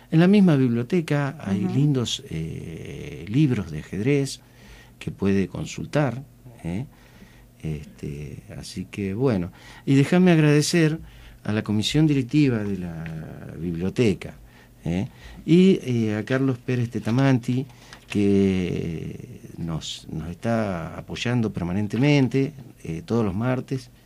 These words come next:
Speaker 1: que él no quiere que yo lo nombre, pero bueno.
Speaker 2: No le gusta que
Speaker 1: Eh,
Speaker 2: lo nombren, así que le
Speaker 1: no.
Speaker 2: vamos a mandar un beso
Speaker 1: Sí,
Speaker 2: enorme a
Speaker 1: sí,
Speaker 2: Carlos
Speaker 1: sí, sí.
Speaker 2: Pérez Tetamanti.
Speaker 1: Sí, él dice
Speaker 2: Entonces,
Speaker 1: que no,
Speaker 2: <laughs> era mi
Speaker 1: pero
Speaker 2: profesor.
Speaker 1: Claro,
Speaker 2: Entonces, que
Speaker 1: pero
Speaker 2: no le
Speaker 1: la
Speaker 2: gusta.
Speaker 1: verdad que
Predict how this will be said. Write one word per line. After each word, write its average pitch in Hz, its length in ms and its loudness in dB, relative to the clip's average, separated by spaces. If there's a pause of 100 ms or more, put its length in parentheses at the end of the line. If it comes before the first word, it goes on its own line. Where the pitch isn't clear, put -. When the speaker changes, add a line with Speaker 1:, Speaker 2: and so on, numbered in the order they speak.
(480)
Speaker 1:
que 110 140 0
él 120 160 2
no 104 120 0
quiere 135 220 4
que 104 60 0
yo 110 160 0
lo 117 100 2
nombre, 135 340 4
pero 98 260 0
bueno. 98 380 -2
Speaker 2:
No 202 120 0
le 220 100 2
gusta 226 340 -4
que 180 80 -2
Speaker 1:
Eh, 185 40 2
Speaker 2:
lo 190 80 2
nombren, 214 380 2
así 185 200 -4
que 202 80 2
le 190 80 4
Speaker 1:
no. 185 60 4
Speaker 2:
vamos 196 180 -2
a 180 40 -4
mandar 180 240 0
un 196 120 0
beso 202 180 0
Speaker 1:
Sí, 208 60 4
Speaker 2:
enorme 202 500 4
a 165 40 0
Speaker 1:
sí, 156 60 -6
Speaker 2:
Carlos 180 280 2
Speaker 1:
sí, - 20 -14
sí. - 60 -14
Speaker 2:
Pérez 175 200 0
Tetamanti. 147 520 -2
Speaker 1:
Sí, 147 180 6
él 143 80 6
dice 151 180 4
Speaker 2:
Entonces, 120 280 4
Speaker 1:
que - 140 6
no, 262 80 8 (380)
Speaker 2:
<laughs> 226 140 -10
era 202 180 4
mi 226 60 6
Speaker 1:
pero 226 140 4
Speaker 2:
profesor. 156 500 2 (500)
Speaker 1:
Claro, 101 400 2
Speaker 2:
Entonces, - 60 -4
que 123 80 0
Speaker 1:
pero 123 120 4
Speaker 2:
no 120 200 6
le 117 60 4
Speaker 1:
la 117 80 2
Speaker 2:
gusta. 117 40 2 (140)
Speaker 1:
verdad 139 120 2
que 120 320 -2